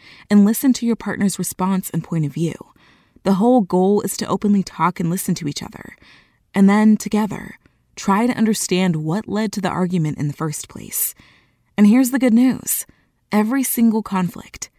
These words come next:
no matter how large or small, offers an opportunity for a deeper understanding of each other. It's not easy.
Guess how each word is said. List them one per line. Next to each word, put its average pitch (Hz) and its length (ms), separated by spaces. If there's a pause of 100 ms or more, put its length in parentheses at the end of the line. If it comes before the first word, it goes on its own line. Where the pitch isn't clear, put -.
(100)
no 196 140
matter 202 300
how 175 240
large 185 320
or 185 40
small, - 540 (240)
offers 214 340
an 226 80
opportunity 208 600
for 190 180
a 175 60
deeper 196 440
understanding 202 680
of 147 80
each 139 160
other. - 400 (600)
It's - 280
not 180 320
easy. - 540